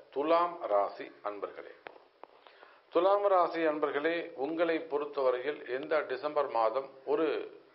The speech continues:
நன்மை தரக்கூடிய மாதமாக அமைகிறது. எதனால துலாம் ராசிக்கு டிசம்பர் மாதம் சிறப்பா இருக்கும் அப்படின்னு பார்த்தோன்னாக்கா, நான் தொடக்கத்தில் சொன்னதை போல உங்களுடைய ராசிநாதனாக வரக்கூடிய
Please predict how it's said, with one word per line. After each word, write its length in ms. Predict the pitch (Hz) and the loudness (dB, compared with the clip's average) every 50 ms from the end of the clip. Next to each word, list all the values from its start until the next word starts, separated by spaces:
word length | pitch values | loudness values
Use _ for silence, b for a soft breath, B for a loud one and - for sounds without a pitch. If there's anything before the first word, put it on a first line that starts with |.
| b b b b b b b b b _ - | b b b b b b b b b _ -2
நன்மை 360 | 120 139 160 185 190 190 190 190 - | 0 0 2 2 2 0 0 0 0
தரக்கூடிய 640 | - 139 131 135 131 - 127 131 120 120 127 165 170 - - | 2 2 2 2 2 -2 -6 -6 -6 -4 -4 -4 -4 -4 -2
மாதமாக 600 | 117 117 127 131 127 123 113 110 101 95 - - - | 0 2 2 2 2 0 0 -2 -2 -2 -4 -6 -4
அமைகிறது. 540 | - 107 104 104 95 95 95 - - - - - - _ _ _ _ _ _ _ _ _ _ _ B B B B B B B B B | -6 -6 -6 -6 -10 -10 -12 -14 -16 -14 -8 -8 -8 _ _ _ _ _ _ _ _ _ _ _ B B B B B B B B B
எதனால 380 | 139 160 196 220 214 202 190 202 202 | 2 4 4 6 6 6 6 4 4
துலாம் 360 | 202 180 165 175 185 185 180 165 | 4 4 4 4 4 4 4 4
ராசிக்கு 440 | 160 151 135 143 139 139 143 156 170 160 | 4 4 2 0 -8 -6 -4 -4 -2 0
டிசம்பர் 380 | 135 139 135 151 165 165 165 156 | 0 0 0 0 2 2 2 2
மாதம் 340 | 151 143 131 127 143 - - | 4 4 4 4 2 0 0
சிறப்பா 380 | - 139 139 139 139 143 143 135 127 | 2 4 4 4 4 4 4 4 4
இருக்கும் 380 | 127 127 123 - 120 120 117 - - | 4 2 0 -2 -4 -4 -4 -2 0
அப்படின்னு 360 | 113 117 120 131 139 143 135 | 0 2 2 0 -4 -6 -4
பார்த்தோன்னாக்கா, 480 | - 120 117 117 120 113 110 117 147 156 | 0 0 0 0 0 -2 -2 0 0 0
நான் 240 | 156 143 123 107 - | 2 2 2 0 0
தொடக்கத்தில் 600 | - 123 135 151 147 - 151 147 - - - - - | 0 0 0 0 0 -2 -4 -6 -6 -8 -12 -12 -8
சொன்னதை 360 | - - 120 120 117 117 117 113 | -4 -4 -2 -2 -2 -2 -4 -6
போல 320 | 117 110 117 117 113 98 82 - - - - B B B B B B B B B B - | -2 -2 0 2 0 0 -2 -6 -12 -20 -20 B B B B B B B B B B -4
உங்களுடைய 640 | 127 143 160 175 165 180 185 175 170 165 165 156 147 120 120 | 0 0 0 2 4 2 4 2 2 0 2 2 4 4 6
ராசிநாதனாக 1080 | 117 127 139 156 175 165 - 185 180 175 170 165 156 151 139 131 127 127 120 - - - | 6 6 6 6 4 2 -2 -4 -2 0 2 2 2 2 0 0 0 0 0 0 -2 0
வரக்கூடிய 640 | - 117 117 123 120 - 123 120 113 113 127 131 | 2 2 2 2 0 -2 -8 -8 -6 -6 -6 -6